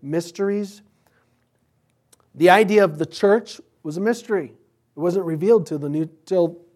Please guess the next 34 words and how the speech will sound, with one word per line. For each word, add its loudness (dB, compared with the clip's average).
Jesus -10
said, -6
"I'm -6
gonna -8
build -10
my -16
church." -20
The -18
prophets -8
didn't -4
see -12
a -10
church. -14
The 4
idea 2
of 0
the 0
rapture -2
is -10
a -2
mystery, -6
according -6
to -10
Paul -2
in -6
First -14
Corinthians -10
fifteen. -14
"Behold, -8
I -6
show -8
you -4
a -6
mystery." -14